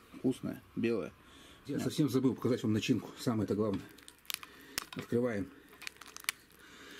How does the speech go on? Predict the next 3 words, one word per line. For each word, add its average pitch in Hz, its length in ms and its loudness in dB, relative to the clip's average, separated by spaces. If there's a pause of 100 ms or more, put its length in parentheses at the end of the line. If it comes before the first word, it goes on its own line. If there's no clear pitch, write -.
(600)
Ой, 135 360 2
горячо. - 300 -4 (400)
Получается 151 560 2